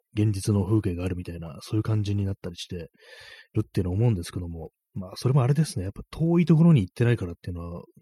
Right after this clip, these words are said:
があるかもしんないですね。まあ、私海外旅行とかそういうものしないから、まあね、なんかそういう、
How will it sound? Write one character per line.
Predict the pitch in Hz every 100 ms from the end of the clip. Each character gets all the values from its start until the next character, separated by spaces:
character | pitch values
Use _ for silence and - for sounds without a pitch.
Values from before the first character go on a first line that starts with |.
| _ _ _ _ _ -
が | 90
あ |
る | 92
か | 82
も |
し | - 95
ん |
な | 85
い |
で | 82
す | -
ね。 | 98 98
ま | 92
あ、 | 90
私 | - -
海 | - 131
外 | 139 151
旅 | 147
行 | 143
と | 101
か | 90 90
そ |
う | 101
い |
う |
も | 98
の | 87
し | - 107
な |
い | 95
か | 90
ら、 | 82 - _ - - - - - - _ -
ま | 87
あ |
ね、 | 90 90
な | 87
ん | 87
か | 87
そ | - 90
う |
い | 90 85
う、 | 90